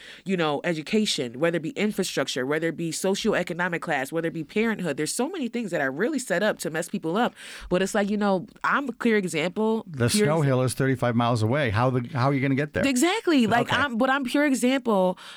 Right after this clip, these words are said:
Speaker 1: of the fact that it can be done even if it's not through your own flesh and blood. Like, my mom and dad did not have the means personally to be able to provide me with the opportunities that I was afforded. But God inspired people who have the means and who have the heart and who have the room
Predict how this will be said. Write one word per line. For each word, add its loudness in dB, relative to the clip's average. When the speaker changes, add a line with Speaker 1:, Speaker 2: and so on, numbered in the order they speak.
Speaker 1:
of 0
the 2
fact 0
that 0
it 2
can 2
be 6
done 2
even 4
if 2
it's 0
not 0
through 2
your 4
own 4
flesh 0
and -4
blood. 2
Like, 0
my 0
mom 2
and 0
dad 2
did 2
not 2
have 2
the -2
means 2
personally -4
to -2
be 0
able 0
to -2
provide -2
me -2
with -2
the -4
opportunities -6
that 0
I 2
was -4
afforded. -2
But 2
God 0
inspired 0
people -2
who 0
have 0
the 0
means -2
and 0
who 2
have 2
the 0
heart 0
and -2
who 2
have 0
the 2
room 0